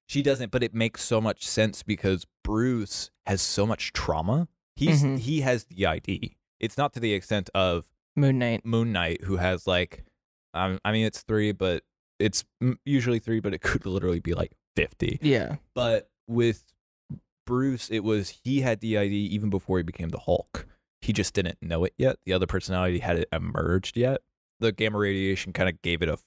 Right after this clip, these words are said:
Speaker 1: form.
Speaker 2: Mm-hmm.
Speaker 1: And it's so interesting. And that's becau-, that's a result of the trauma, which, um, Jen does mention. You could say that that's from him being a Hulk and, like, the Avengers work. No, it's the fact that his father fucking abused him.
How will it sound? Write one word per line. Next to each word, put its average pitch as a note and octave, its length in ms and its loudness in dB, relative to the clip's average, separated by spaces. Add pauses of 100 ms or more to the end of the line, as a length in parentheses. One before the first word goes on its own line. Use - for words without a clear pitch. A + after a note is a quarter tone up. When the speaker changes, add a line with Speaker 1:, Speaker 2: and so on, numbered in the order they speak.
Speaker 1:
form. E2+ 440 0 (200)
Speaker 2:
Mm-hmm. D#3 320 4 (340)
Speaker 1:
And G2 580 -2 (440)
it's G#2+ 220 0
so G#2 240 2
interesting. G2 440 -2
And A#2 100 0
that's A#2 180 0
becau-, G#2+ 280 -2
that's A2+ 200 2
a A2 40 0
result F#2+ 360 0
of F#2 180 0
the D2+ 100 -2
trauma, E2+ 420 -2
which, - 380 0
um, F2+ 460 -2 (500)
Jen G#2 280 0
does F2 280 -2
mention. F2 600 -2 (500)
You A2+ 140 2
could G#2+ 140 -4
say F#2 220 0
that F#2+ 160 -4
that's - 320 -2 (140)
from A2+ 160 0
him A#2 180 0
being A2 220 0
a G#2 60 -4
Hulk G#2+ 320 0
and, F#2 100 -2
like, E2+ 180 0
the E2+ 120 -2
Avengers F#2 400 0
work. G2 200 0 (100)
No, F2+ 300 2
it's - 280 -2
the G2 80 -4
fact F#2+ 260 0
that - 120 0
his F2+ 280 -4 (160)
father F2 320 0 (100)
fucking D2+ 220 -4
abused - 400 -6
him. - 220 -6